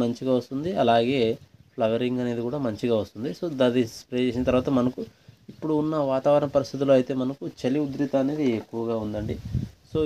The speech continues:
ఈ చలి ఉధృత వల్ల మనకు ఈ బూడిద తెగులు అనేది రావడానికి ఆస్కారం ఉంటుంది. So, ఇప్పుడైతే కొంచెం మబ్బులతో కూడుకొని ఉంది ఆకాశం అయితే ఈ ప్రజెంట్ అయితే ఈ రెండు రోజులైతే. So,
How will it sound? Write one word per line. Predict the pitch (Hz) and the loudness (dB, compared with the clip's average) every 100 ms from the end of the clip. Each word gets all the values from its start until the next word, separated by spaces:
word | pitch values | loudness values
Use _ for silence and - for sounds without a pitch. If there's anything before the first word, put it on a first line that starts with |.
| 143 | -2
ఈ | 135 - | -4 -4
చలి | 117 113 156 139 | -2 0 0 0
ఉధృత | 123 127 123 117 | 2 2 6 6
వల్ల | 107 104 107 160 - _ _ _ 127 | 6 4 2 0 -6 _ _ _ -4
మనకు | 127 127 175 147 | -4 -4 -2 0
ఈ | 135 120 | 0 2
బూడిద | 120 131 143 131 | 2 4 2 2
తెగులు | 131 127 127 | 2 4 4
అనేది | 127 127 117 | 4 4 6
రావడానికి | 113 113 123 120 | 6 6 2 0
ఆస్కారం | 107 104 117 110 107 | 0 0 -2 -2 -4
ఉంటుంది. | 110 120 160 | -2 -2 0
So, | 160 143 | 4 4
ఇప్పుడైతే | 113 131 131 143 131 117 123 - - - - | 2 0 2 2 2 2 0 -6 -14 -14 -8
కొంచెం | 131 123 131 120 120 - 120 | -6 -2 0 0 -4 -6 -2
మబ్బులతో | 107 117 135 147 131 | -2 2 2 2 2
కూడుకొని | 131 123 123 131 | 2 0 2 2
ఉంది | 117 110 104 | 4 4 2
ఆకాశం | 101 107 110 104 | 2 -2 -2 -2
అయితే | 104 113 107 110 | 0 0 2 2
ఈ | 113 107 | 2 2
ప్రజెంట్ | 107 107 113 | 2 2 4
అయితే | 113 113 110 | 2 2 2
ఈ | 107 | 2
రెండు | 107 117 | 4 6
రోజులైతే. | 110 101 95 135 - - - - | 6 4 0 -4 -6 -18 -20 -8
So, | - | 0